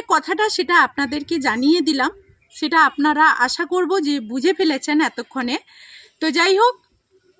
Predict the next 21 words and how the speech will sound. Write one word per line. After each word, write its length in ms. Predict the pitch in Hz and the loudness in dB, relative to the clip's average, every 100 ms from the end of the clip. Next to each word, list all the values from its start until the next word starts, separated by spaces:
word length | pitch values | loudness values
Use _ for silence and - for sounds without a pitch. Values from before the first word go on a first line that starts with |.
| _ - | _ -2
এই 140 | 359 392 311 | 0 2 0
কথাগুলো 440 | 302 370 359 392 494 - - _ _ | 0 0 2 2 2 -2 -20 _ _
আমার 300 | 262 269 320 330 262 220 | -2 2 2 2 -4 -2
গুরুত্বপূর্ণ 560 | 311 370 415 392 392 403 277 | -2 0 -2 0 0 0 -2
কথা 180 | 262 320 | -2 -2
ছিল 140 | 359 339 302 | 0 2 2
আমার 160 | 262 277 | 0 -2
কাছে, 220 | 311 - 392 - - 233 | -4 -4 -6 -8 -6 -4
আপনাদের 360 | 254 320 294 392 277 | -2 0 2 0 0
জানানোটাও 680 | 247 285 359 415 440 440 440 440 | 0 2 2 0 2 4 4 0
খুব 140 | - 339 - | -2 -4 -4
প্রয়োজন 400 | 254 240 277 359 381 | -6 -4 -2 -2 -2
ছিল, 160 | 349 285 - - - - - | -2 0 -2 -6 -20 -12 0
সেই 160 | 381 370 | 0 2
কারণে 260 | 381 403 427 320 | 0 0 0 0
আপনাদেরকে 460 | 294 302 339 311 359 262 | 0 -2 -2 -4 -4 -2
জানিয়ে 300 | 247 302 392 302 | 0 0 0 -2
দিলাম। 220 | 240 302 - - _ - | -2 -4 -6 -20 _ -6
তো 60 | 370 285 | -4 0
যাই 180 | 349 415 | 0 0
হোক, 120 | 427 | 0